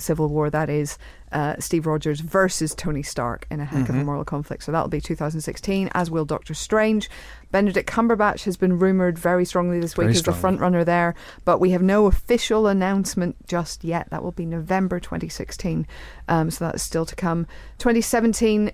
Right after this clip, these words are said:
Speaker 1: Guardians of the Galaxy two will be arriving slightly earlier than advertised in May.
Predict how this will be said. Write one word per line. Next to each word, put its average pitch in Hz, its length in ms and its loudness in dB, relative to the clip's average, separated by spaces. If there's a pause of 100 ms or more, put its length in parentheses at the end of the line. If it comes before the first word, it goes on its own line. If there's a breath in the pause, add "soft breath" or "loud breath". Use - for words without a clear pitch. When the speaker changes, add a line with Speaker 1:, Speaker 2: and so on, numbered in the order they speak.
Speaker 1:
Guardians 220 360 4
of 208 40 -6
the 220 60 2
Galaxy 196 400 0
two 262 400 2
will 233 120 6
be 202 140 4
arriving 180 360 4
slightly 233 280 0
earlier 165 220 4
than 160 160 -2
advertised 170 640 -4
in 175 300 0
May. 180 420 0